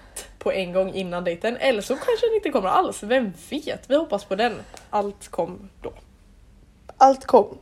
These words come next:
Speaker 2: Och för, och jag hade också sagt till Ebba så innan, bara, "Okej, jag, eh, för nu är jag helt lugn. Så att om jag, om jag är så här lugn innan dejten, då kommer jag inte ringa. Eh, men om jag, om jag har panik,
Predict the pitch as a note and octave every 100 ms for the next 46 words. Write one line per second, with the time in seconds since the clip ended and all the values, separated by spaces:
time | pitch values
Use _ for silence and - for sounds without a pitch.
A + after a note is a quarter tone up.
0 | - - - A3+ C#4 B3 C4+ A#3 C4+ B3
1 | - A3 G#3 A#3+ D4 C#4+ G3+ F3+ - -
2 | A#3 G3 G3+ - B3 - - B3 B3 B3
3 | - - - - - - A3+ A3 G#3+ G#3+
4 | F#3+ - - - - - - C#4+ E4+ C#4
5 | G3 G3 F#3+ - A3 - - A#3 - B3
6 | B3+ A#3 B3 A#3+ F4 - C4 G3 A#3 C#4+
7 | A#3+ - A3 F#3 F3+ G3+ A#3+ B3 C#4+ C#4+
8 | A#3+ F#3 F#3+ A3+ - - - - - G#2
9 | F#2+ - - - - A#3+ - B3 A#3+ A#3
10 | G#3 - - A#3+ A3+ A3 C4 D4 - -
11 | -